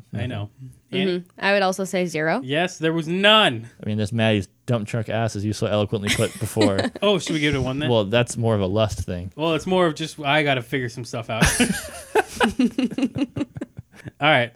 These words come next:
Speaker 1: uh, the soap opera score. How dramatic and serialized was this episode? Uh, let's start with Annie. What do you think?
Speaker 3: Four.
Speaker 1: A four?
Speaker 3: Yeah.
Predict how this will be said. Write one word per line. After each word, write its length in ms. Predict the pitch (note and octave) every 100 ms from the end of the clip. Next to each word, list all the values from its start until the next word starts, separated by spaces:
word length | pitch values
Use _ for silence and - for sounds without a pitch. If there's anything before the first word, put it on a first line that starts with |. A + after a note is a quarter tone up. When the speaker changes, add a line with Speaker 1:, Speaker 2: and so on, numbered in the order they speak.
| -
Speaker 1:
uh, 220 | D3 C#3
the 80 | C3+
soap 320 | - A3 A3
opera 200 | E3 B2+
score. 220 | C#3 A#2+
How 260 | D3 G3 G3+
dramatic 540 | D#3+ D#3+ F3 F3+ F3
and 100 | D3+
serialized 760 | - F3+ F3+ D#3 C3 B2 A#2 A#2
was 220 | C3+ B2
this 160 | B2 A#2+
episode? 440 | A#2+ A#2 G#2+ G#2+ - - - - - B2+
Uh, 320 | B2+ B2+ C3
let's 120 | C3+
start 140 | C#4
with 120 | C4 G#3+
Annie. 240 | A3+ D#3+
What 80 | E3
do 40 |
you 60 | D#3
think? 280 | B2+ - - _ _ -
Speaker 3:
Four. 420 | E4 G4+ F#3 D#3 _ -
Speaker 1:
A 40 |
four? 600 | - - F3+ B3+ C4 A#2 - -
Speaker 3:
Yeah. 380 | C4 F4+ F3